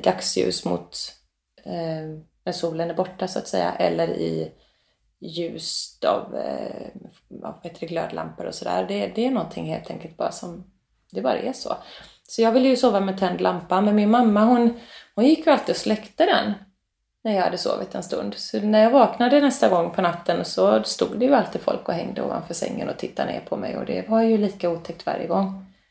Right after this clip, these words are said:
Så försvann de ganska fort. De liksom suddades ut sådär. Bara så var de borta. Men jag sprang ändå alltid in till min mamma och pappa, så sov jag där istället.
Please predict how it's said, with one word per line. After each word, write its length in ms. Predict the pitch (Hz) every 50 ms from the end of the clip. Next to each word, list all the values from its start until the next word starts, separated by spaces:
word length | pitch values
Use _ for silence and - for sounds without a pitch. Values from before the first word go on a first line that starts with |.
| _ _ _ _ _
Så 140 | - -
försvann 500 | 214 - 349 339 - - - - - 170
de 140 | 185 233 269
ganska 320 | 311 302 254 - - 196 196
fort. 380 | - - 160 151 - - -
De 140 | - 202 190
liksom 260 | 196 202 196 - 214 208
suddades 800 | - - 226 208 - - 202 202 196 - - - - - - -
ut 360 | 214 214 220 262 240 - - -
sådär. 420 | - - - 220 - - - - - _ _ _ _ _ _ _ _ _ _ -
Bara 280 | 220 220 - 202 - - _
så 160 | _ - 226
var 80 | - 220
de 100 | 214 208
borta. 440 | 208 - - - _ - 214 214 - - _ _ _ _ _ _ _ _ _ _ _ _ _ _ _ -
Men 60 | 208
jag 80 | 190
sprang 260 | 196 - 233 220 208 202
ändå 180 | 190 180 185
alltid 260 | 202 202 202 - 196
in 80 | 190 190
till 120 | - -
min 100 | 190 180 180
mamma 180 | 180 180 180 180
och 80 | -
pappa, 280 | - 180 170 - - 170
så 140 | - - -
sov 240 | - - - 180 185
jag 100 | 185 185
där 200 | 185 185 190 208
istället. 400 | 208 - - 226 202 - -